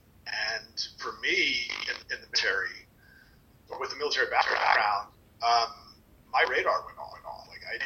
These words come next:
knew the pandemic wasn't normal. Normal. It didn't feel normal.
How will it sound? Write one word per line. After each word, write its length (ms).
knew 460
the 80
pandemic 500
wasn't 260
normal. 280
Normal. 260
It 80
didn't 140
feel 140
normal. 280